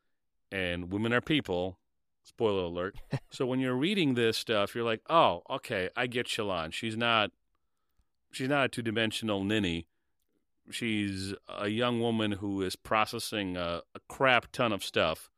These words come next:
Speaker 1: and finds herself, as a timid person, as an unsure person, she finds herself in situations where she's forced to do things, and when she does do 'em, she's able to achieve these feats."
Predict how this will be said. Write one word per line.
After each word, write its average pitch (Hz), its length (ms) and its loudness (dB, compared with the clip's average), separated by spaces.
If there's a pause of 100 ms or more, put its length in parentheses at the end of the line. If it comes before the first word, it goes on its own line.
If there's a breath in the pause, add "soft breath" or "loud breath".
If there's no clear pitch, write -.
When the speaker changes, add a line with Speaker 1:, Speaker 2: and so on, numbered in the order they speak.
Speaker 1:
and 117 200 2
finds 113 320 0
herself, 101 600 -2 (160)
as 117 160 2
a 107 60 -2
timid 156 400 0
person, 90 540 -2 (500)
as 107 120 -4
an 113 180 -2
unsure 127 440 0
person, 90 600 -4 (600)
she - 160 -10
finds 120 380 -2
herself 104 680 0
in 107 100 -8
situations 113 720 -4
where 101 100 -6
she's - 180 -8
forced - 340 -6
to 107 40 -10
do 110 160 -4
things, 101 500 -2
and 117 160 -4
when 120 120 -4
she 110 120 -6
does 143 360 0
do 101 260 0
'em, 90 180 -4 (440)
she's 104 200 -4
able 135 200 2
to 110 180 -2
achieve 127 300 -2
these 92 160 -6
feats." - 420 -8